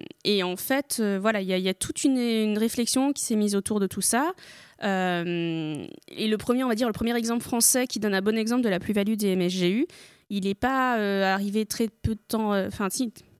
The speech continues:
il est arrivé peu de temps, peu de temps après, puisqu'en fait, c'est, euh, c'est l'accident de train de Brétigny en deux mille treize, où, euh, en fait, euh, on se rend compte qu'à dix-sept heures quinze, il y a le premier appel au sdis et à dix-sept heures dix-neuf, il y a les premières photos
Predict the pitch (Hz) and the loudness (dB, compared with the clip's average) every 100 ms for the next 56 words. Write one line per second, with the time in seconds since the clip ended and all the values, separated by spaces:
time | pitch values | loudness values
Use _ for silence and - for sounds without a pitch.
0 | _ _ _ 202 190 196 190 _ _ 277 | _ _ _ -2 0 2 0 _ _ -8
1 | - 240 214 - 240 226 202 185 - 339 | 0 0 0 0 0 0 0 0 -2 -2
2 | - - - - 226 - 220 294 - 233 | -6 -20 -20 -6 -4 -2 -2 0 0 0
3 | 208 196 190 190 185 180 180 170 98 64 | 0 2 0 0 0 0 0 -2 -4 -2
4 | - - 214 190 214 190 - 233 220 214 | 0 2 0 -2 -2 -4 -2 -2 -2 -4
5 | - 220 226 196 185 175 - 262 311 185 | -4 -2 -2 0 -2 -2 -2 -2 0 -2
6 | 190 - - - _ 226 214 214 196 190 | -4 -10 -20 -20 _ -2 2 2 2 4
7 | 190 185 175 180 - 240 277 - - 196 | 2 2 0 -4 0 0 0 -2 2 2
8 | 185 180 175 175 - 185 247 254 - 196 | 2 2 0 -2 -2 0 0 -2 0 -2
9 | 180 202 233 208 196 185 226 233 220 170 | 0 2 2 0 -2 -2 -6 -4 -2 -4
10 | - 190 196 196 190 208 180 180 196 285 | -2 -2 0 -2 -2 -2 -2 -2 -2 -2
11 | - 226 196 185 196 190 185 185 180 202 | -2 -2 -4 -2 -2 -2 -4 -4 -2 -2
12 | 269 - 190 - 202 233 - - 233 | -2 -2 -4 -4 -4 -4 -6 -4 -6